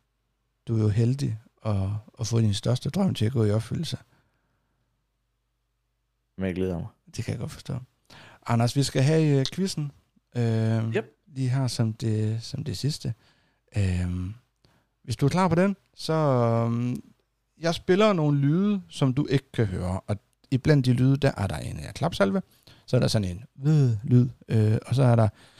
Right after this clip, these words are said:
Speaker 1: fem sekunders, øh, tikken. Øh, et, øh,
Speaker 2: Okay.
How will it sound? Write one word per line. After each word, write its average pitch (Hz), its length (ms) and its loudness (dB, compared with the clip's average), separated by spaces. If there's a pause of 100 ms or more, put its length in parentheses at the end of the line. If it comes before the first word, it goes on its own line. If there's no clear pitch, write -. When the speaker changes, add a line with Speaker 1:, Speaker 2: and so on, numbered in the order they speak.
(400)
Speaker 1:
fem 120 240 0
sekunders, 107 640 0 (140)
øh, 95 180 0 (140)
tikken. - 400 -4 (220)
Øh, 82 320 -6 (640)
et, - 140 -6
øh, 82 240 -4
Speaker 2:
Okay. 196 280 0